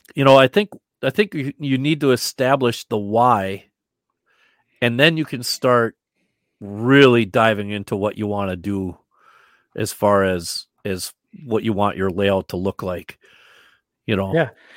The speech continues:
Speaker 2: And, and I think that's a, I think that's a really, a really good um, point that just adds to that plausibility, right?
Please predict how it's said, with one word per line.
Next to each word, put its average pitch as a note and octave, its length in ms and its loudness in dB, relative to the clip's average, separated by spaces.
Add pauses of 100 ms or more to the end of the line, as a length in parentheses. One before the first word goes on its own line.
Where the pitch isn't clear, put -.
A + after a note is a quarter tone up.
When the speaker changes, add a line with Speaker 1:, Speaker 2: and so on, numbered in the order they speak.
(260)
Speaker 2:
And, E3+ 160 2
and D3+ 300 0
I D#3 140 -2
think E3+ 180 -2
that's E3 260 -2
a, C#3+ 240 0
I D3 40 -4
think D3+ 180 0
that's D3+ 180 0
a C#3+ 60 0
really, C3+ 500 -2 (240)
a C#3 60 -6
really D3 480 -2
good C3+ 420 0 (680)
um, A#2+ 560 -4 (2250)
point D3 340 -2
that C3+ 260 -2
just C#3+ 240 -4
adds D3+ 400 -2
to C#3+ 80 -10
that C#3 220 0
plausibility, C3+ 720 0
right? A#2+ 280 -2